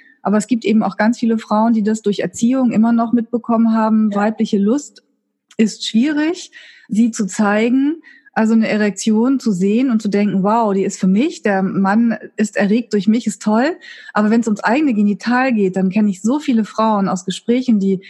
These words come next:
Speaker 1: nicht wissen, dass ihr Genital auch anschwillt. Die haben das noch nicht gesehen oder noch nicht erlaubt. Da sitzen dann Frauen, die sind schon Mitte, ähm, fünfzig oder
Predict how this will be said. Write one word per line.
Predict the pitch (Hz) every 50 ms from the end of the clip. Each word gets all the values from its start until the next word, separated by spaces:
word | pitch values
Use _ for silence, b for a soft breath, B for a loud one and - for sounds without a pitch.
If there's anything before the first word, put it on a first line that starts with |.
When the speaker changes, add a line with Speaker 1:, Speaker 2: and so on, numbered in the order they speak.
| B B B B _
Speaker 1:
nicht | - 202 214 240 311 339 - - -
wissen, | 208 208 185 - 202
dass | 180 180 180 180
ihr | - 202
Genital | 180 190 190 190 185 185 - 190 170 170 - -
auch | 226 247 277 285 -
anschwillt. | - - 180 180 175 - - - 175 170 165 165 165 - B B B B B B B B B B _ _ _ _ -
Die | 240 240 226
haben | 240 247 247
das | 226 220 220
noch | 233 214 202
nicht | 214 208 180 185
gesehen | - 190 180 175 202 247 285 294
oder | 269 233 220
noch | 208 208 202
nicht | 202 208 190 -
erlaubt. | - 180 185 202 233 262 247 233 -
Da | 202 190
sitzen | 180 202 196 - 214
dann | 190 185 185 185
Frauen, | 180 - - 190 190 190 196 208
die | 208 202
sind | 180 196 202 196
schon | - 208 185 180 180 185 - -
Mitte, | - - 196 190 185 - 185 180 - - -
ähm, | - 190 185 180 180 180 170
fünfzig | 175 - 233 262 311 - - - 196 180 170 175 -
oder | 180 180 175 175 175